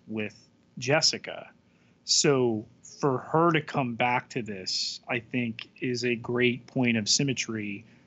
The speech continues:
from season one to season three as we're watching the, the rise of Hellcat.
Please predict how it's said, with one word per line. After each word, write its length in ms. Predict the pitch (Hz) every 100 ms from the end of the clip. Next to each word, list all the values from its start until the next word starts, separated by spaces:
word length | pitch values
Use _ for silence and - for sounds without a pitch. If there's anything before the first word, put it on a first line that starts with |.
| _
from 180 | 135 117
season 560 | 117 131 120 120 113 110
one 420 | 117 110 104 107 - _ -
to 100 | -
season 480 | - 135 113 113 113
three 480 | 143 151 131 117
as 180 | 113 113
we're 120 | 120
watching 680 | 110 113 113 - 107 104 104
the, 380 | 107 104 101 101 - _ - -
the 140 | 131
rise 540 | 113 117 107 107 113 113
of 120 | 110
Hellcat. 720 | - 117 127 - - - -